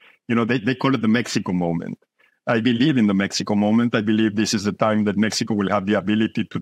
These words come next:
take away a lot of the manufacturing and logistics out of Asia into Mexico to serve the most important market, that is the U S market. So we have a, a, you know, we're betting a lot on the, on that.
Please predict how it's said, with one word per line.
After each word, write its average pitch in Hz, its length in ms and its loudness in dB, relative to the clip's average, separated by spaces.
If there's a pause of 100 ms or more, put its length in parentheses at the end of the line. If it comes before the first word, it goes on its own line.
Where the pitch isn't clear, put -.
take 123 220 2
away 120 240 2
a 107 80 2
lot 110 240 2
of 123 60 -2
the 123 60 0
manufacturing 107 840 0
and 92 100 -2
logistics 92 680 -6 (460)
out 123 140 2
of 131 100 0
Asia 117 520 2
into 113 280 2
Mexico 101 680 -2 (140)
to 113 100 0
serve 120 480 0
the 107 80 0
most 104 260 0
important 104 440 0
market, 117 420 0
that 95 120 0
is 95 160 -2
the 98 160 0
U 131 160 4
S 104 160 -4
market. 85 380 -6 (720)
So - 120 0
we 123 160 2
have 127 140 0
a, 120 120 0 (280)
a, 123 140 -8
you 165 100 2
know, 120 80 4
we're 120 180 2
betting 131 360 2
a 95 60 2
lot 98 260 0
on 98 140 -2
the, 92 140 -2
on 101 180 -4
that. 95 260 -2